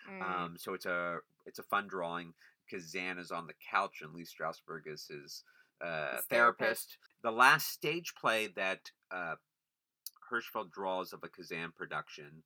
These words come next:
Speaker 2: uh, is Marco Millions
Speaker 1: Mm.
Speaker 2: that he did for Lincoln Center, the repertory company of Lincoln Center, although Lincoln Center itself had not been built yet.
Speaker 1: Right.
Speaker 2: Uh, a-, and then the last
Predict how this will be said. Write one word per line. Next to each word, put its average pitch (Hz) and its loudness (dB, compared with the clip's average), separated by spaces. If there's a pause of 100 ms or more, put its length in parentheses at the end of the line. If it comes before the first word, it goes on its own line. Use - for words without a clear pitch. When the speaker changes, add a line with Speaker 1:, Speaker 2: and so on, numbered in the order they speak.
(420)
Speaker 2:
uh, 80 -4 (140)
is 90 -4
Marco 98 -2
Millions 107 -8 (220)
Speaker 1:
Mm. 233 -6 (160)
Speaker 2:
that - -2
he 101 -10
did 120 2 (260)
for 110 -2
Lincoln 104 -8
Center, 92 -4 (300)
the 92 -6
repertory 95 0
company 78 -10
of 78 -12
Lincoln 82 -12
Center, 78 -8
although 87 -4 (260)
Lincoln 104 -8
Center 95 -4
itself 101 2 (140)
had 101 -14
not 101 -2
been 87 -8
built 78 -8
yet. 71 -20 (160)
Speaker 1:
Right. 185 -8 (280)
Speaker 2:
Uh, 78 -6 (1160)
a-, 92 -4 (100)
and 98 -4
then 113 2
the 101 -2
last 110 2